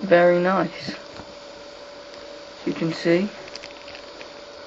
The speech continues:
it's still fully articulated, like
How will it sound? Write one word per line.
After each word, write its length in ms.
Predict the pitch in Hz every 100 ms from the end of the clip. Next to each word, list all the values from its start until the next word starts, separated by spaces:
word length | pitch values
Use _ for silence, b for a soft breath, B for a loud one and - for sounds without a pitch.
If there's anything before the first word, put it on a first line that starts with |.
| - - - - - - - - - - - - - -
it's 180 | -
still 240 | - 180 175
fully 440 | - 175 180 175
articulated, 880 | 170 165 - - 175 170 170 - 180 - - - - - - - - - - - - - - - -
like 440 | - 156 160 -